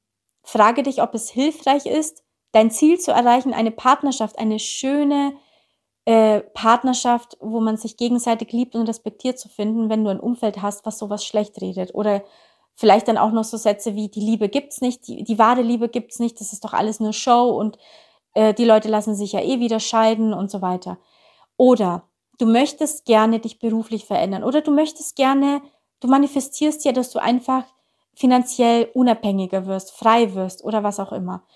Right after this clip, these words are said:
Du hast aber Leute, die, die sowas schlecht reden, die da über sowas schimpfen oder die sagen, "Es gibt's nicht, wenn du nicht reich geboren wirst,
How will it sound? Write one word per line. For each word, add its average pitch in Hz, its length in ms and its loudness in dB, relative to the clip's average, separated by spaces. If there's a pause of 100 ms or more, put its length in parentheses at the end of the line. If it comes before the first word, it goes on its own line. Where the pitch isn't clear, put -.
(200)
Du 233 120 -2
hast 285 200 4
aber 226 180 4
Leute, 269 560 2 (280)
die, 247 360 -2 (380)
die 254 160 -4
sowas 240 360 0
schlecht 185 360 -2
reden, 190 240 -6
die 214 120 -6
da 208 140 -2
über 202 180 -4
sowas 202 300 -6
schimpfen 277 420 0
oder 220 160 -2
die 208 100 -6
sagen, 220 420 0
"Es 202 160 -8
gibt's - 340 -6
nicht, 240 220 -2
wenn 214 120 -2
du 208 80 -2
nicht 202 200 -4
reich 202 200 -4
geboren 247 400 0
wirst, 233 220 -2